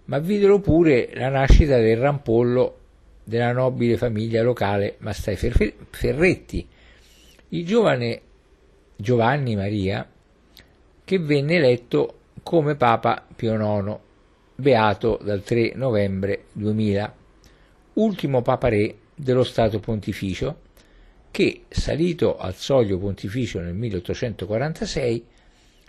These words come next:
ebbe un pontificato che durò ben trentadue anni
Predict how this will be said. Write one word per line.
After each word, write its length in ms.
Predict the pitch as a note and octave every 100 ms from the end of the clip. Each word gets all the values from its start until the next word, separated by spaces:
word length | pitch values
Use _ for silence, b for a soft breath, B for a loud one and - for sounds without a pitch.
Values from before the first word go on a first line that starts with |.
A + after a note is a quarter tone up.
| _
ebbe 420 | F3+ C#3 F#2 G2+
un 160 | - C3+
pontificato 800 | D#3+ D#3+ - D#3 E3 B2+ A#2 A#2+
che 160 | B2+ C3
durò 440 | C3+ A#2+ A2 - -
ben 400 | C3 F#3+ G3 F3+
trentadue 720 | C#3 C#3 C#3+ C#3+ B2+ A#2+ G#2+
anni 440 | G2+ G2+ G2+ G2+